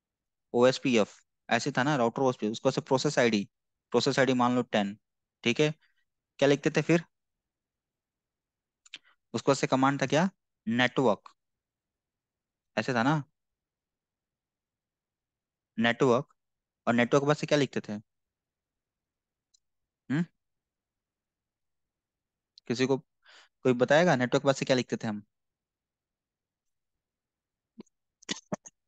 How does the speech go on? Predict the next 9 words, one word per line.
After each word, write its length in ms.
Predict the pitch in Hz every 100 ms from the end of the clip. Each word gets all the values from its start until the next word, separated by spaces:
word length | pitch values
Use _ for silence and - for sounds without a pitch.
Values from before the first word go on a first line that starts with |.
| _ _ - _ _ _ _ _ _ _ _ _ _
नहीं 160 | 110 110
पता 220 | - -
किसी 260 | 98 107 104
को। 160 | 92 - _ _ _ _ _ _ _ _ _ _ _ _ _ _ _ _ _ _ _
नेटवर्क 300 | 113 113 143
बस 200 | 147 139
से 220 | - 147 180 _ _ -
हम 140 | 123
इसकी 320 | 123 - 190